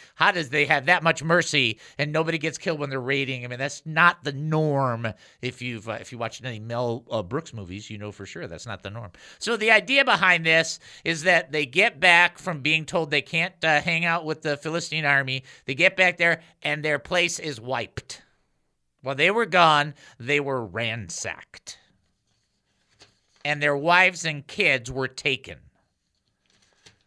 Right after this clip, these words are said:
We would call this, without a lot of dis-, without a lot of disagreement, we would call this disappointment. Coming back and going,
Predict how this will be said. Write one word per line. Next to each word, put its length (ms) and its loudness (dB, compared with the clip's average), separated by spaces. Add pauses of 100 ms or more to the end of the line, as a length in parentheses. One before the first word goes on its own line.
(140)
We 100 -4
would 220 -6
call 320 6
this, 340 0
without 320 4
a 60 0
lot 260 4
of 260 -4
dis-, 220 -2 (240)
without 400 2
a 20 -2
lot 140 4
of 80 -6
disagreement, 420 -6 (140)
we 140 -2
would 80 -6
call 160 2
this 160 -10 (460)
disappointment. 800 -6 (1300)
Coming 380 0
back 400 6
and 120 -8
going, 340 0